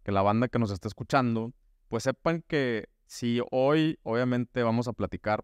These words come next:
porque estás en Shopify y, y esa es una de las cosas que, que, que nos interesa y que creo que le puede interesar aquí en la audiencia, pero tienes una, una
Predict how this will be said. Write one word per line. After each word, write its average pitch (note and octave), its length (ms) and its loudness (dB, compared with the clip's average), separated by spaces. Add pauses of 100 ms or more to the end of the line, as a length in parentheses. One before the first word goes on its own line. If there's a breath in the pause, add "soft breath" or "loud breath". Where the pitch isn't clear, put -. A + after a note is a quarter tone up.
(120)
porque A2+ 320 0
estás - 300 0
en C#3+ 80 -2
Shopify B2 640 0 (140)
y, G2+ 280 -4
y G#2 60 2
esa G2+ 160 -2
es G#2+ 80 -6
una A2+ 140 2
de A#2 80 4
las G2 120 0
cosas G2 320 -4
que, - 200 -4 (440)
que, G2+ 260 -2
que A2 100 0
nos G2+ 140 2
interesa G#2+ 440 2
y - 20 -8
que G#2+ 100 -4
creo G#2 160 0
que - 80 -2
le A2 100 4
puede A2 200 0
interesar G2+ 400 -2
aquí G#2+ 160 -4
en G#2+ 60 2
la A2 40 4
audiencia, A#2 460 0 (800)
pero B2+ 580 2 (320)
tienes C#3+ 480 0
una, E3 800 0
una D3+ 400 -2